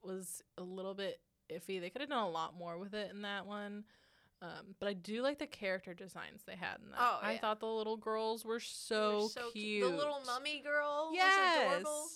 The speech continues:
Speaker 1: Yeah.
Speaker 2: Winf-, Winifred, the little werewolf girl.
Speaker 1: They were so cute.
Speaker 2: They were. I miss 'em.
Speaker 1: Yes.
Speaker 2: <laughs> Scooby-Doo and the Reluctant Werewolf. It's so dumb, and I love
Speaker 1: Yes.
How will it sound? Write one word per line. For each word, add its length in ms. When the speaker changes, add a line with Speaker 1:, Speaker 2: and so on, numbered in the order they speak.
Speaker 1:
Yeah. 460
Speaker 2:
Winf-, 420
Winifred, 600
the 160
little 380
werewolf 460
girl. 260
Speaker 1:
They 140
were 180
so 560
cute. 320
Speaker 2:
They 140
were. 640
I 160
miss 380
'em. 420
Speaker 1:
Yes. 100
Speaker 2:
<laughs> 0
Scooby-Doo 800
and 120
the 80
Reluctant 720
Werewolf. 380
It's 160
so 680
dumb, 580
and 100
I 140
love 380
Speaker 1:
Yes. 180